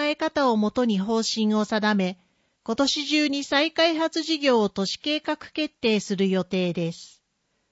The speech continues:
武蔵小金井駅北口駅前東地区市街地再開発準備組合から示されている事業スケジュールでは、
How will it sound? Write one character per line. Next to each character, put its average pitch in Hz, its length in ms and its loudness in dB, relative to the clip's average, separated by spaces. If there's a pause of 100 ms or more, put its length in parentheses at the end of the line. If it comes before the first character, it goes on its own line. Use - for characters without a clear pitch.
(680)
武 220 100 -2
蔵 320 160 -2
小 - 260 -2
金 330 300 0
井 302 60 2
駅 214 260 0
北 - 280 -2
口 285 260 -4
駅 262 280 -2
前 220 300 2
東 262 460 -2
地 - 160 -10
区 202 140 -4
市 226 180 -2
街 294 220 2
地 - 160 -8
再 277 280 -2
開 311 220 2
発 277 300 -4
準 262 200 -2
備 285 200 -4
組 269 340 -2
合 208 180 2
か 190 140 -2
ら 175 100 0
示 226 340 -2
さ 254 120 0
れ 233 120 0
て 208 160 0
い 180 140 0
る 170 100 0
事 170 180 -4
業 233 220 2
ス - 120 -10
ケ 247 140 0
ジ 214 140 -2
ュ 202 100 2
ー - 20 2
ル 180 140 -2
で 175 160 -2
は、 170 220 -4